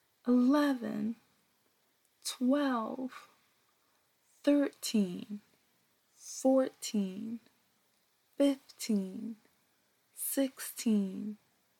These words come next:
seventeen, eighteen. And eighteen is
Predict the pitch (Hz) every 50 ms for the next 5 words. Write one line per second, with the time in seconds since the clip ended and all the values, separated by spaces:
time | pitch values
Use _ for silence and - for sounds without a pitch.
0 | _ _ _ _ - - - - - 269 262 269 262 - 262 247 247 254 - -
1 | 208 190 180 180 202 202 202 214 208 _ _ _ _ _ _ _ _ _ _ _
2 | _ _ _ _ _ _ - 302 311 330 349 349 - - - - - - - 330
3 | 330 330 330 320 311 302 277 240 220 202 196 185 175 _ _ _ _ _ _ _
4 | _ _ _ _ _ _ _ _ _ _ _ _ _ _ _ - 208 190 208 -
5 | - 240 247 254 254 254 - - - - 240 233 247 254 277 302 320 320 - _
6 | _ _ _ _ _ - 190 175 - -